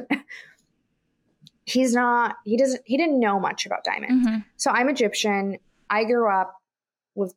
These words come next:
Speaker 1: tons of jewelry and diamonds, and my dad is, like, a diamond connoisseur, and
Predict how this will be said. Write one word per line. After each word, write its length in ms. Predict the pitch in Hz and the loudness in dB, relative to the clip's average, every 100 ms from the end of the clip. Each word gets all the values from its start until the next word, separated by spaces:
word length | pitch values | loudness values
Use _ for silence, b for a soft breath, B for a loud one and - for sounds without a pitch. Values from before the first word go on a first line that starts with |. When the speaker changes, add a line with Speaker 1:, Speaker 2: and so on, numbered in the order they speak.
| - | -8
Speaker 1:
tons 380 | - 220 208 | -2 0 2
of 80 | 208 | 0
jewelry 640 | 208 175 170 165 165 165 - | 0 0 0 0 -2 -4 -6
and 120 | 175 | -6
diamonds, 560 | 170 160 165 165 165 165 | -4 -4 -4 -8 -8 -6
and 200 | 180 175 B B B _ | -6 -6 B B B _
my 140 | 196 | -2
dad 300 | 185 175 165 | 0 0 2
is, 140 | 180 175 | 0 0
like, 160 | 170 - - | -4 -6 -10
a 60 | 185 | -4
diamond 360 | 180 160 165 165 | -2 -2 -4 -10
connoisseur, 880 | - 160 - 208 220 196 185 175 - | -8 -4 -2 2 2 2 2 0 -2
and 440 | 170 160 165 165 | -4 -4 -8 -8